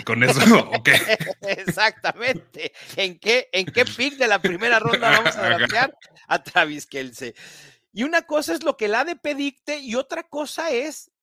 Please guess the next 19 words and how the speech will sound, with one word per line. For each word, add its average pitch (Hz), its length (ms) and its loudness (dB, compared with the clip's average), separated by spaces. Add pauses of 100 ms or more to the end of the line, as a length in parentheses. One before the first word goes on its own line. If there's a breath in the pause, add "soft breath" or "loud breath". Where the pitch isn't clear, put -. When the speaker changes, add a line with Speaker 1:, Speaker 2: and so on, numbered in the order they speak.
Speaker 2:
dónde 240 600 -2
estarías 202 580 -8
dispuesto 214 640 -10
a - 20 -8
seleccionarlo 175 760 -6 (520 soft breath)
para 208 320 2
que 185 160 -2
no 185 280 -2
te - 200 -4
lo 214 180 -6
quiten, 180 460 -12
si 165 200 -10
es 175 120 -10
que 202 100 -10
realmente 170 600 -10
quieres 156 460 -10 (420 soft breath)
a 135 120 -10
Travis 117 420 -12
Kelce. 104 460 -20